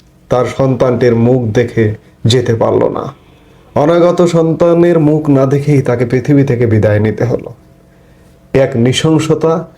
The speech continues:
এক নির্মমতা, এক চরম বেদনাদায়ক। এই বেদনাদায়ক ঘটনা ঘটাবার পেছনে যেই থাকুক না কেন, যেই এই ঘটনা ঘটাক,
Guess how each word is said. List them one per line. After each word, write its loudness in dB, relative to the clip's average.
এক 2
নির্মমতা, 2
এক 2
চরম 2
বেদনাদায়ক। 0
এই 2
বেদনাদায়ক 2
ঘটনা 0
ঘটাবার 0
পেছনে 0
যেই 2
থাকুক -4
না 0
কেন, -4
যেই 4
এই 4
ঘটনা 0
ঘটাক, 0